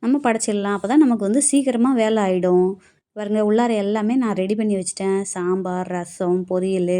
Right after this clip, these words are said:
தயிர் எல்லாம் ரெடி பண்ணி வச்சுட்டேன். உருளைக்கிழங்கு பொரியல், கதம்பம் சாம்பார், ரசம், அப்புறம் வந்து தயிர் எல்லாம் வந்து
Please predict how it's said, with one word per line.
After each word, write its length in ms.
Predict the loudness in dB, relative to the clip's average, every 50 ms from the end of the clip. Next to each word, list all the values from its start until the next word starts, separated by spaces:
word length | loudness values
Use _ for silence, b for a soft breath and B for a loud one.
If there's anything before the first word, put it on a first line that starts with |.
| -2 -4 -4
தயிர் 480 | -4 -2 -2 -2 -2 -4 -2 -2 -2 0 -2 -2
எல்லாம் 320 | -4 -4 -6 -6 -6 -6
ரெடி 160 | -6 -8 -8 -6
பண்ணி 180 | -4 -2 -2 -2
வச்சுட்டேன். 360 | -2 -6 -6 -4 -2 -2 0
உருளைக்கிழங்கு 580 | -2 -2 -4 -6 -6 -4 -2 -2 -2 -2 -2
பொரியல், 460 | -4 -6 -6 -4 -2 -2 0 2 2 0 0 -4 b b b b b b b b _
கதம்பம் 420 | -6 -4 -2 -2 -2 -2 -4 -4
சாம்பார், 640 | -4 -2 -2 0 0 0 -2 -2 -4 -4 -4 -2 -2 0 0 -2 -4 -6 _ _ _ _ _ _ _ _ _
ரசம், 680 | -6 -4 -4 -4 -6 -6 -4 -2 -2 0 0 0 2 2 2 0 -2 _ _ _ _ _ _ _ _ _
அப்புறம் 300 | _ _ _ -4 -2 0
வந்து 160 | 0 0 0 0 2
தயிர் 420 | 4 4 4 4 4 2 0 -2 -6 -10 _ _ _ _ _ _ _ _ _ _ _
எல்லாம் 280 | -8 -6 -4 -2 0 0
வந்து 200 | 0 0 0 0